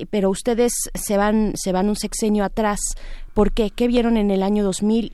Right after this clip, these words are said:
y, y qué les dice ese sexenio en cuanto a violencia hacia, hacia periodistas?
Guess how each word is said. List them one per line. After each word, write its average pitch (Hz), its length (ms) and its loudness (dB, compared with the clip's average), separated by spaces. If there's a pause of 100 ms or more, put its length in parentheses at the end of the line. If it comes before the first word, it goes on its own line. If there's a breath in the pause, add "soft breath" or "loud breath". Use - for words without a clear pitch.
y, 190 240 -6
y 190 120 -6
qué 240 140 2
les 214 220 2
dice 202 340 -2
ese 175 160 -6
sexenio 196 540 -2
en 175 40 -2
cuanto 175 280 -4
a 170 40 -2
violencia 185 500 -2
hacia, 160 340 -6
hacia - 320 -8
periodistas? - 800 -8